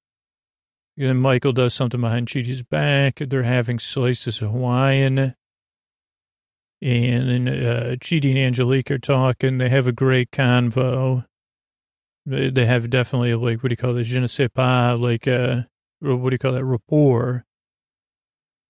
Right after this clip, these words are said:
I mean, some of it's loaded. She says, "Oh, yeah, I was studying cultural relativism and moral absolutism, uh,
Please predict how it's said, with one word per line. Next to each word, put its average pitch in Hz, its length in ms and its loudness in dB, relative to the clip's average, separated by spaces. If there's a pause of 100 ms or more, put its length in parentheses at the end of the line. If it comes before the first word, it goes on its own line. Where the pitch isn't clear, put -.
I 139 40 0
mean, 120 280 2
some 160 200 0
of 139 120 2
it's 127 240 -4
loaded. 123 580 -2
She - 160 -8
says, 117 240 -6
"Oh, 175 80 0
yeah, 127 340 0
I 123 40 0
was 127 120 0
studying 131 460 -2
cultural 131 500 -2
relativism 127 800 0
and 120 140 -2
moral 123 420 -2
absolutism, 127 1120 -2
uh, 123 380 0